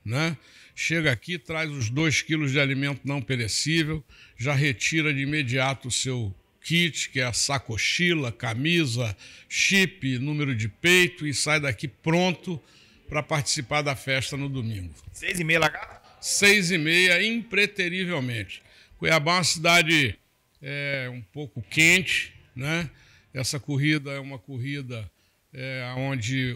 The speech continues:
Speaker 1: o tempo máximo de duração será em torno de duas horas.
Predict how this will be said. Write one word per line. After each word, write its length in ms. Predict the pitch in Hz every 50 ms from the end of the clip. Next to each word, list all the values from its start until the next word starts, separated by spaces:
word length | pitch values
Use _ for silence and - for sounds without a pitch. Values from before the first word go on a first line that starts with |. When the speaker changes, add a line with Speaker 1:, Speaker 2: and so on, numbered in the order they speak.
| - -
Speaker 1:
o 80 | 123
tempo 320 | - - - 147 139 - - -
máximo 640 | 127 127 135 143 160 165 147 - - 147 147 139
de 100 | 127 135
duração 600 | 139 123 139 143 135 127 120 101 - 135 135 139
será 260 | 120 - 139 131 131 131
em 60 | 117
torno 240 | - 135 127 131 123
de 100 | 123 120
duas 400 | 117 131 139 139 123 120 107 120
horas. 520 | 131 139 160 165 165 160 143 - -